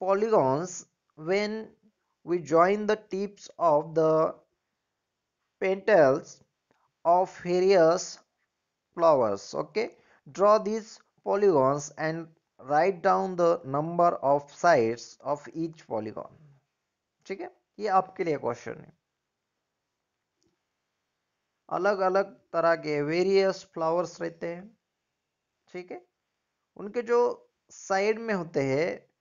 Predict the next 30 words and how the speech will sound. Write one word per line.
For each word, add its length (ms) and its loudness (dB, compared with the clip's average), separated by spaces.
पेटल्स 500 0
होते 300 0
हैं, 300 -2
उनको 300 -8
ज्वाइन 400 -2
करके 520 -2
आप 360 -4
एक 260 -6
शेप 300 -4
बना 300 -4
सकते 340 -14
हो, 80 -4
अलग-अलग 600 -2
शेप 360 -8
के 120 -6
पॉलीगॉन्स 640 -6
बन 240 -12
जाते 320 -10
हैं 60 -2
उससे। 300 -10
ठीक 180 -16
है, 180 -16
so 100 -16
आप 220 -6
ये 220 -8
एक 140 -14
बार 220 -6
खुद 180 -8
करके 320 -4
देखिए। 440 -10